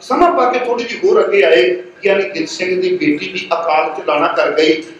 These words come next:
ਹੁਣ ਦੇਖੋ ਸਮੇਂ ਸਮੇਂ ਨਾਲ ਇਹ ਠੋਕਰਾਂ ਜਿਹੀਆਂ ਲੱਗਦੀਆਂ ਰਹੀਆਂ, ਇਹ ਤੇ ਕੁਦਰਤ ਦੀ ਮੌਜ ਹੈ। ਪਰ ਫਿਰ ਵੀ ਉਹ ਆਪਣੇ ਆਪ ਦੇ ਵਿੱਚ ਕਦੀ ਮਾਯੂਸ ਨਾ ਹੁੰਦੇ ਹੋਏ ਲੱਗੇ ਰਹੇ। ਫਿਰ ਆਪਣੇ ਵਾਲੇ ਕਿਹੜੇ ਘੱਟ ਸਨ? ਹੁਣ ਵੀ ਮੈਂ ਫਿਰੋਜ਼ਪੁਰ ਇਲਾਕੇ ਦੇ ਵਿੱਚ ਜਾਂਦਾ ਹਾਂ ਪ੍ਰੋਗਰਾਮ ਤੇ,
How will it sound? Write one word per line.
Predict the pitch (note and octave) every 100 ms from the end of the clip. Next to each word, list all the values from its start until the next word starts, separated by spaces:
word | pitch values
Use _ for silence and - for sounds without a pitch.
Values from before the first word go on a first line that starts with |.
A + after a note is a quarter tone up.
| -
ਹੁਣ | A3
ਦੇਖੋ | A#3+ B3+
ਸਮੇਂ | - - F#3 G#3+
ਸਮੇਂ | G#3+ F3+ F#3 G3
ਨਾਲ | G3 -
ਇਹ | G3 -
ਠੋਕਰਾਂ | E3 E3 F3+
ਜਿਹੀਆਂ | F3+ G3+ F#3
ਲੱਗਦੀਆਂ | D#3+ C#3+ D3 F#3 D3+
ਰਹੀਆਂ, | D3 F#3
ਇਹ | F#3 F#3
ਤੇ | G3+
ਕੁਦਰਤ | - G3+ G#3 A3+
ਦੀ |
ਮੌਜ | G3+ D#3+ E3+
ਹੈ। | E3 - - - -
ਪਰ | G#3+
ਫਿਰ | - G#3 -
ਵੀ | B3 -
ਉਹ | A#3 A3
ਆਪਣੇ | F3+ F3+ G#3+ G#3+ E3+
ਆਪ | E3 D#3+ G3
ਦੇ |
ਵਿੱਚ | F#3 F#3 -
ਕਦੀ | F#3 F#3
ਮਾਯੂਸ | F#3 E3 D#3 - -
ਨਾ | D3+ D#3
ਹੁੰਦੇ | - D#3+ D#3 -
ਹੋਏ | D#3+ D#3+ - - - F#3+
ਲੱਗੇ | F#3+ F#3
ਰਹੇ। | D#3 - - - -
ਫਿਰ | G#3+ A3
ਆਪਣੇ | - - F#3+
ਵਾਲੇ | G#3 A3
ਕਿਹੜੇ | A#3+ B3 B3+
ਘੱਟ | A3 -
ਸਨ? | G3+
ਹੁਣ | G3 D3+
ਵੀ | -
ਮੈਂ | G3
ਫਿਰੋਜ਼ਪੁਰ | F#3+ F#3+ F#3 G#3
ਇਲਾਕੇ | G3 F#3+
ਦੇ | G#3+
ਵਿੱਚ | G#3+ -
ਜਾਂਦਾ | F#3 F#3+
ਹਾਂ | F#3+
ਪ੍ਰੋਗਰਾਮ | - G3+ F#4 G3 F#3+
ਤੇ, | G3 F3